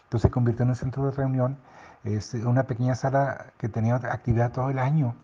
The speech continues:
obras de teatro, recitales, em, poéticos, recitales musicales, en fin,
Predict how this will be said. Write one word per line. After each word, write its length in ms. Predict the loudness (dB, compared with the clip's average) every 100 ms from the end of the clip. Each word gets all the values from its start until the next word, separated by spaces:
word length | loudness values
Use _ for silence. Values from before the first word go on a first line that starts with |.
| _ -20 -20 _ -4
obras 260 | -2 2 2
de 80 | 0
teatro, 360 | 0 0 -2
recitales, 600 | -4 -6 -4 -2 -2 -4 -8 -12 -4
em, 560 | -2 -2 -4 -4 -6 -8
poéticos, 640 | -4 -2 -2 -4 -6 -6 -6
recitales 340 | -6 -2 0
musicales, 640 | 0 -2 -4 -4 -4 -6 -12 -20 -20 -14 -2
en 120 | 0
fin, 200 | 2 0